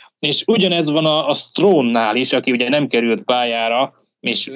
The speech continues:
belül is akarnak valami hasonló, csak ő nem érti a special teamet. És itt igazából nálam ez Frank Reichnak a sara,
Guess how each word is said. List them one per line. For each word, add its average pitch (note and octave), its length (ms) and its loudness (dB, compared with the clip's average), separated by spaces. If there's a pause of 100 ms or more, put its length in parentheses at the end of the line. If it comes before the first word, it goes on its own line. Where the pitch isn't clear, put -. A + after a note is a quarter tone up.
(140)
belül D3+ 240 2
is C3+ 120 0
akarnak C#3 300 0
valami B2+ 180 0
hasonló, C#3 240 2
csak C3 180 -2
ő - 20 0
nem C#3+ 160 -2
érti B2+ 260 -2
a A2 60 0
special A2 480 -2
teamet. G2+ 360 -2 (260)
És A#2+ 320 -2
itt F3 240 -2
igazából E3 720 4
nálam C#3 400 0
ez D#3+ 320 -2 (480)
Frank E3+ 340 -2
Reichnak C#3 480 -2
a A#2 60 0
sara, A2+ 500 0